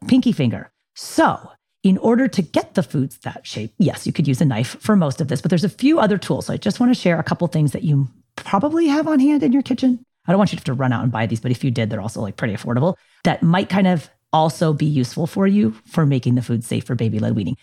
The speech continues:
The first one is a crinkle cutter. Okay, I got this idea from Dawn Winkleman, Miss Dawn S L P. She has been cutting tofu with a crinkle cutter forever. I'm like, "Why are you doing that? You can just cut tofu with a knife." And she's like, "Oh, but it makes this, like, really cool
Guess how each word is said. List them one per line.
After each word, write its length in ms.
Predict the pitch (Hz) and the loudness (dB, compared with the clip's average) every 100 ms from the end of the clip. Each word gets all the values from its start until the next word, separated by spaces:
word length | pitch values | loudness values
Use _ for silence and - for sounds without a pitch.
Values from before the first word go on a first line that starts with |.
| _ - | _ -2
The 100 | 202 | 0
first 360 | - 240 233 | 2 0 2
one 220 | 330 349 339 _ _ - | 0 0 -2 _ _ 2
is 180 | 202 - | 2 2
a 80 | 175 | -2
crinkle 420 | - 165 131 120 | 0 0 0 -2
cutter. 400 | - 117 - - _ 131 | -4 -4 -8 -16 _ -4
Okay, 120 | 175 | 0
I 140 | 170 | 2
got 160 | 202 214 | 2 0
this 140 | 202 | 0
idea 300 | 202 156 139 | 0 2 0
from 220 | 135 127 | 0 0
Dawn 260 | 123 120 147 | 2 0 2
Winkleman, 420 | 131 113 117 117 | 0 2 0 2
Miss 200 | 120 151 | 0 0
Dawn 240 | 127 120 127 | 0 0 0
S 180 | 123 | -2
L 100 | 127 | -4
P. 280 | 123 113 110 - _ - | -2 -4 -6 -12 _ -8
She 220 | - 214 | 0 2
has 160 | 247 214 | 2 0
been 120 | 190 | 0
cutting 240 | 147 143 | 0 -2
tofu 300 | 131 120 131 | -2 -2 -2
with 140 | 120 113 | -2 -4
a 60 | |
crinkle 260 | - 120 117 | -2 -2 -2
cutter 240 | 120 113 | -4 -4
forever. 400 | 117 113 123 104 | -4 -2 -2 0
I'm 100 | 135 | -2
like, 160 | 196 - | -2 0
"Why 160 | 185 | 0
are 60 | 262 | 2
you 100 | 294 | 0
doing 200 | 151 127 | 0 -2
that? 200 | 131 - _ _ _ | -4 -12 _ _ _
You 80 | 202 | 2
can 80 | 277 | 4
just 140 | - | 2
cut 140 | 254 175 | 0 0
tofu 180 | 147 | 0
with 100 | 123 | 0
a 80 | 117 | 0
knife." 240 | 143 117 - | 0 0 -6
And 80 | |
she's 100 | - | -4
like, 140 | - - | -4 0
"Oh, 160 | 302 330 | 0 2
but 120 | 170 | 2
it 80 | 170 | 0
makes 160 | 190 | 0
this, 120 | 151 | -2
like, 140 | 123 131 _ _ - | -2 -4 _ _ -2
really 240 | 151 160 | 2 0
cool 340 | - 131 104 | 0 0 0